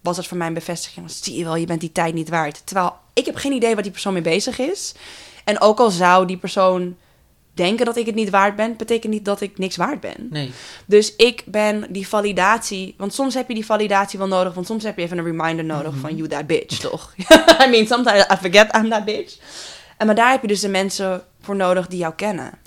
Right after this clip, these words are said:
Speaker 1: That's
Speaker 2: Haal-,
Speaker 1: why
Speaker 2: dan
Speaker 1: you
Speaker 2: haal
Speaker 1: have
Speaker 2: ik
Speaker 1: the
Speaker 2: het,
Speaker 1: tribe,
Speaker 2: precies,
Speaker 1: snap
Speaker 2: daarom
Speaker 1: je?
Speaker 2: haal ik het liever bij jou
Speaker 1: Ja.
Speaker 2: dan dat ik mezelf ga verlagen bij iemand ga halen waarvan ik denk, "Oh."
Speaker 1: Ja, want zeg maar die persoon die,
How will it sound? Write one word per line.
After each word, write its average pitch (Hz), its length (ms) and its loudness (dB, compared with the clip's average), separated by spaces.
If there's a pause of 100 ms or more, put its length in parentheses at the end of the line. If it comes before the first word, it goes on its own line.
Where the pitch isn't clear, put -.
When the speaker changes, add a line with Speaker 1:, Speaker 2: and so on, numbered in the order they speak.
(140)
Speaker 1:
That's 165 140 2
Speaker 2:
Haal-, 175 100 8
Speaker 1:
why 180 60 4
Speaker 2:
dan 180 100 8
Speaker 1:
you - 120 8
Speaker 2:
haal 185 60 8
Speaker 1:
have 185 140 4
Speaker 2:
ik 175 60 0
Speaker 1:
the - 180 -8
Speaker 2:
het, 247 100 -2
Speaker 1:
tribe, 233 160 -2
Speaker 2:
precies, 220 260 2
Speaker 1:
snap 185 120 0
Speaker 2:
daarom 196 180 8
Speaker 1:
je? 185 60 2
Speaker 2:
haal 202 100 4
ik 196 80 0
het 190 140 -4
liever 214 260 -2
bij 147 160 0
jou 143 400 0 (100)
Speaker 1:
Ja. 202 360 0 (180)
Speaker 2:
dan 190 220 4
dat 196 160 4
ik 208 100 0
mezelf 220 260 6
ga 226 140 6
verlagen 208 480 4
bij 185 100 4
iemand 190 240 0
ga 208 100 -2
halen 180 220 2
waarvan 180 220 -2
ik 175 60 -6
denk, 185 140 -8
"Oh." - 60 -6
Speaker 1:
Ja, 214 420 4 (300)
want 208 160 0
zeg 254 100 2
maar 247 120 0
die 240 100 -2
persoon 226 760 2 (520)
die, 208 680 0